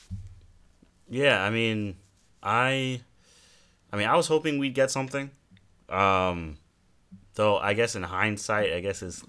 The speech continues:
it's, it's good that if they're hiding,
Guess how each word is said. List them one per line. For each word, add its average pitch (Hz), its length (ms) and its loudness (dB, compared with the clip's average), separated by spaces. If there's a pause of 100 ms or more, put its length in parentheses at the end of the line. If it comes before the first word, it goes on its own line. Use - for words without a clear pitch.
(120)
it's, - 540 -8 (1200)
it's 95 240 -4
good 101 260 -2
that 95 180 2
if 92 120 -4
they're 90 320 0 (240)
hiding, 98 640 0